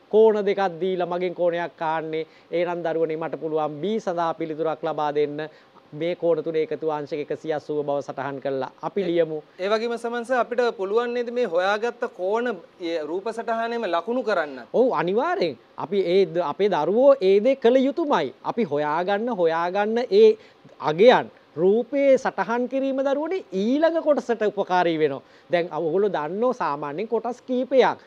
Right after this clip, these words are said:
Speaker 1: විශේෂයෙන් දෙවනි ප්‍රශ්න පත්‍රයට යනකොට ව්‍යුහගත කරපු කොටස් කීපයක් ඔබට ලැබෙන්නේ. එහෙනම් පළමු කොටස දෙවනි කොටසට අවශ්‍ය වෙනවා. එහෙනම් අපි හොයාගත්ත අගයක් තිබේ නම්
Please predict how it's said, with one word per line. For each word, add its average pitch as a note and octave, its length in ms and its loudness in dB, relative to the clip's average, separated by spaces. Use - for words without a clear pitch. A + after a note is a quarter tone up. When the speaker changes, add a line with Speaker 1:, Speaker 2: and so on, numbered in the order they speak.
Speaker 1:
විශේෂයෙන් E3 420 -4
දෙවනි C#3 280 -2
ප්‍රශ්න E3+ 260 -2
පත්‍රයට G3+ 400 0
යනකොට G#3 440 0
ව්‍යුහගත F3+ 500 2
කරපු C4+ 280 0
කොටස් D4 280 0
කීපයක් D4+ 420 -2
ඔබට C4 200 -2
ලැබෙන්නේ. G3+ 420 2
එහෙනම් F#3+ 260 0
පළමු E3 380 -4
කොටස B3 260 0
දෙවනි G3+ 240 2
කොටසට B3 240 -2
අවශ්‍ය D4 420 -2
වෙනවා. F#3+ 200 0
එහෙනම් F3 260 -4
අපි D#3 280 -10
හොයාගත්ත G#3 580 -2
අගයක් E3+ 500 0
තිබේ F3+ 320 2
නම් E3 220 -4